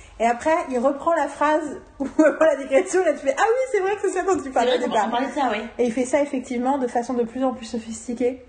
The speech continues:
Speaker 2: Mhm, tout
Speaker 1: Et
Speaker 2: à
Speaker 1: déjà
Speaker 2: fait.
Speaker 1: dans My Secret Boyfriend, My, My, My Secret Boyfriend.
Speaker 2: Mhm.
Speaker 1: Non, c'est parce que c'est My Secret Life Journal, c'était le premier.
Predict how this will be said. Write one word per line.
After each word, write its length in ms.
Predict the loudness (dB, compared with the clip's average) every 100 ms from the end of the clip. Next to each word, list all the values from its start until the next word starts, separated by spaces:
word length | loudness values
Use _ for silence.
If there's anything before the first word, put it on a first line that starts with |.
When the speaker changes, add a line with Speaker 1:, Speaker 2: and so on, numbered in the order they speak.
| -20 -14
Speaker 2:
Mhm, 200 | -8 -6
tout 80 | -6 -2
Speaker 1:
Et 80 | 0
Speaker 2:
à 20 |
Speaker 1:
déjà 140 | 2
Speaker 2:
fait. 60 | 0
Speaker 1:
dans 80 | -2
My 180 | -2 -2
Secret 300 | -4 -4 -4
Boyfriend, 500 | -2 -4 -4 -6 -4
My, 120 | -2 0 0
My, 280 | -4 -4 -4 -6 -8 -8
My 360 | -6 -6 -8 -10
Secret 220 | -14 -16
Boyfriend. 160 | -16 -18 -20 -20 -10
Speaker 2:
Mhm. 80 |
Speaker 1:
Non, 80 | -8
c'est 120 | -4
parce 120 | -4 -2
que 80 |
c'est 100 | -2
My 140 | -2 -4
Secret 240 | -4 -4
Life 260 | 0 -2 -2
Journal, 320 | -4 -4 -6
c'était 280 | -6 -6 -6
le 40 |
premier. 420 | -8 -8 -6 -6